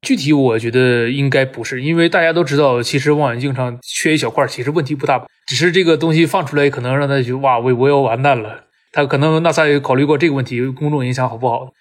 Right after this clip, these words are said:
当时我们开会的时候就有人说，“你不放出来，早晚会有人知道，别人捅出来可能会更不好。”后来nasa不知道为什么隔了一两周就把这个事情公开了。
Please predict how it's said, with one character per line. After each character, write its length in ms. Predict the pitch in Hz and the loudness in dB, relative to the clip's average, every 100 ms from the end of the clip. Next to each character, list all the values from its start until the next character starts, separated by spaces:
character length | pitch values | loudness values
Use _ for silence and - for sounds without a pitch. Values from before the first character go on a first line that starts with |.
| _ | _
当 160 | 156 139 | -4 -2
时 120 | 143 | -4
我 40 | |
们 80 | 117 | -6
开 120 | 120 | -8
会 140 | 135 127 | -4 -4
的 40 | |
时 60 | 113 | -4
候 60 | |
就 80 | 117 | -6
有 60 | 113 | -6
人 140 | 117 | -6
说 100 | 120 117 - | -8 -10 -6
，“你 100 | 170 | -4
不 140 | 147 180 | -4 -2
放 180 | 214 | -2
出 120 | 165 147 | 0 0
来， 100 | 139 | 0
早 160 | 135 | 2
晚 180 | 165 139 | 2 2
会 100 | 139 | 0
有 140 | 123 | 0
人 140 | 110 113 | -4 -8
知 120 | 117 | -10
道， 240 | 110 107 - _ - | -10 -10 -14 _ -2
别 120 | 131 | 0
人 100 | 170 | 0
捅 200 | - 127 | -2 -8
出 100 | - | -4
来 60 | 131 | -4
可 100 | 123 | -4
能 100 | 120 | -4
会 80 | |
更 200 | 143 175 | -2 -2
不 100 | 123 | -6
好。” 260 | 110 - - _ _ _ - | -10 -16 -20 _ _ _ -6
后 80 | 131 | -2
来 100 | 120 | 0
nasa 280 | 123 123 117 | 0 0 -2
不 140 | 123 | -2
知 80 | 123 | -2
道 80 | 117 | 0
为 100 | 117 | -2
什 100 | 110 | -6
么 140 | 113 113 113 | -12 -12 -12
隔 100 | - | -6
了 100 | 117 | -4
一 60 | 120 | -4
两 160 | 110 | -6
周 140 | 107 110 | -10 -12
就 100 | 110 | -10
把 80 | 110 | -12
这 80 | |
个 80 | 110 | -12
事 100 | 123 | -14
情 140 | 113 107 | -16 -16
公 100 | 110 | -18
开 160 | 113 | -16
了。 80 | 120 | -16